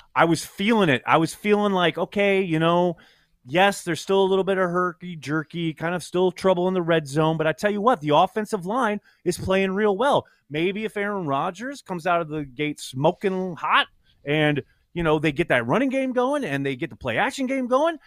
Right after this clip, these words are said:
and we're gonna go right into the playoffs and make a run. And then Sunday night happened and it all fell apart because the offensive line fell apart. I mean, this was their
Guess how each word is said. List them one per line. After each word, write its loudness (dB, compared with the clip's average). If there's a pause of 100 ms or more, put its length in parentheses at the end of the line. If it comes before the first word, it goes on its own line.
(160)
and 2
we're 0
gonna 0
go 2
right 2
into -4
the -4
playoffs 2
and -4
make -2
a -6
run. 2 (920)
And 0
then 2
Sunday 0
night 2
happened 0 (480)
and 0
it 2
all 6
fell 0
apart 2 (360)
because -2
the -8
offensive 0
line 0 (580)
fell -4
apart. -16 (720)
I -4
mean, -4 (140)
this -12
was -10
their 0